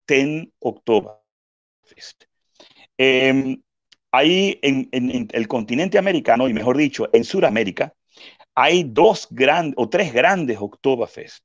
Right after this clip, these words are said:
o cuatro, mejor dicho, cuatro grandes Oktoberfest. Uno muy grande y gigantesco, que es de la, de un pueblo en, en Brasil llamado Blumenau. Eh, luego está el de Villa Belgrano,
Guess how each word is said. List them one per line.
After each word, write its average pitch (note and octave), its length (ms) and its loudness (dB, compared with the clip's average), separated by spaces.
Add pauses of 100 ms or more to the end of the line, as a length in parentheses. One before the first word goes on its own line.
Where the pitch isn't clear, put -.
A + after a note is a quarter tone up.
(280)
o A#2+ 140 -4
cuatro, F3+ 360 0
mejor D3 280 -2
dicho, A#2 260 -4
cuatro A3+ 420 0
grandes D#3 400 -2
Oktoberfest. - 840 -12 (1000)
Uno F#4 300 0
muy G3+ 580 4
grande F#3+ 580 0
y - 140 -6
gigantesco, B2 920 -4 (220)
que A#2+ 100 2
es A#2 60 4
de C#3+ 100 6
la, D#3 160 4
de A#2 140 0
un A2 200 2
pueblo C#3+ 680 4
en, G#2+ 260 -10
en C#3+ 140 -2
Brasil D3 360 2
llamado A#2+ 380 2
Blumenau. D3 840 2 (880)
Eh, B2+ 560 4
luego B2+ 260 4
está C#3+ 380 2
el A#2+ 100 0
de G#2+ 100 -4
Villa A2+ 220 0
Belgrano, E3+ 600 -2